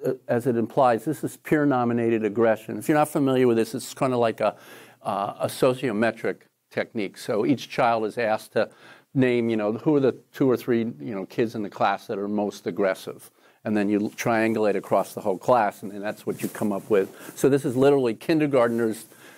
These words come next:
telling you about other kindergartners in the class, and this is the teachers' ratings. And as you can see in both cases, there's this, again, a good deal of linearity also in more these kind of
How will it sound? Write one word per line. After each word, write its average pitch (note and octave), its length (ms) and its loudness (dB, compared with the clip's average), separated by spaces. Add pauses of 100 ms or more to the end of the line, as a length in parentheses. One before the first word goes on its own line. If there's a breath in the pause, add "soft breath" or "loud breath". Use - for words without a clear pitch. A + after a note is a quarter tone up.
telling C#3+ 320 0
you B2+ 160 2
about A#2+ 240 2
other A#2+ 280 2
kindergartners G#2+ 760 0
in G#2+ 140 -4
the G#2+ 80 -8
class, - 500 -4
and A#2 160 -6
this B2 180 -2
is A#2 200 -6
the G#2 100 2
teachers' B2 540 -2
ratings. - 560 -6 (500 loud breath)
And C3+ 400 2
as D#3 160 2
you F3+ 80 4
can E3+ 180 0
see F#3 260 4
in D3+ 200 2
both D#3+ 260 2
cases, C#3+ 540 0
there's A#2+ 220 -2
this, - 420 -8
again, D3+ 460 0 (320)
a C#3+ 60 -6
good D#3+ 200 0
deal D#3+ 180 4
of C#3 60 0
linearity C#3+ 720 2
also F3+ 480 0 (480 loud breath)
in C#3 380 2
more D3 440 4 (600)
these B2 240 0
kind C3+ 240 0
of A#2 80 0